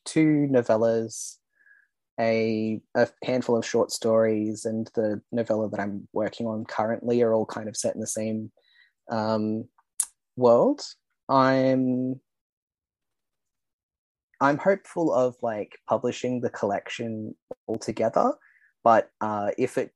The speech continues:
comes back from the submissions I've sent it on and isn't, there's no takers, I'm probably gonna start trying to publish more of the short stories individually and then try again later for the collection.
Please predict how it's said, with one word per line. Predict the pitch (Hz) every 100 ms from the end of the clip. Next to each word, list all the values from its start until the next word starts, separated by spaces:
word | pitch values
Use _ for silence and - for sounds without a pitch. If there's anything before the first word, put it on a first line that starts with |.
| -
comes | 151 139
back | - 117 -
from | 120
the | 107
submissions | 110 110 - 107
I've | 104 101
sent | 110 107
it | 107
on | 104
and | 104 104 - _
isn't, | 107 107 104 -
there's | 113 104
no | 110
takers, | 98 113 104 101 95 -
I'm | 110 107 104 101
probably | - 110 107 113
gonna | 107 110 110
start | - 104 98
trying | - 107 107 101
to | 104 104
publish | 104 110 104 123
more | 117
of | 110
the | 113
short | 120 95
stories | - 110 110
individually | 110 101 107 113 131 139 127
and | 113
then | 107
try | - 104
again | 101 104 104
later | 107 127
for | 135 127
the | 123 123 123 - _ _ _
collection. | - 143 - - 214